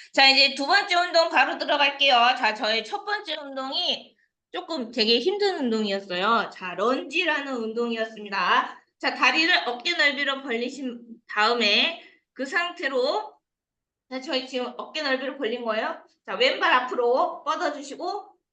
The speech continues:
응. 자, 오른발은 좀 더 뒤로. 그래서 다리와 다리 사이가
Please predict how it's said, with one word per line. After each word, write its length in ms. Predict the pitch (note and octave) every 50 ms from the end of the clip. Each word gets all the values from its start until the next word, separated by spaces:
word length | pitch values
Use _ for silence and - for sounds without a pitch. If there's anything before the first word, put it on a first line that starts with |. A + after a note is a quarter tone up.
| _ _ _ _ _ _ _ _ _ _ _ _ _ _ _ _ _ _ _ _ _ _ _ _ _ _ _ _ _ _ _ _ _ _ _ _ _ _ _
응. 340 | G#3 A3+ A3+ G3+ - - _ _ _ _ _ _ _ _ _ _ _ _
자, 200 | - C4 - -
오른발은 600 | D4 E4 G4 G4+ G4+ G4 F#4 F4 E4+ E4+ E4+ E4+
좀 180 | G4 G4+ A4+ G#4
더 120 | F#4+ -
뒤로. 540 | - D4 E4 D#4+ D4 C4+ B3 C4 - _ _ _ _ _ _ _ _ _ _ _ _ _ _ _ _ _ _ _ _ _ _ -
그래서 480 | C4 D4 F#4 E4+ E4+ - - - -
다리와 640 | - D#4+ C#4+ C4 C#4+ - F4+ F4+ F#4 F4+ E4+ E4+ F4
다리 480 | D4 C#4+ B3+ A#3+ B3+ C4+ D4+ D#4 E4+ E4+
사이가 760 | F4 G4 F#4+ F#4 F4 E4+ E4 F4 F4+ E4+ C4 - - -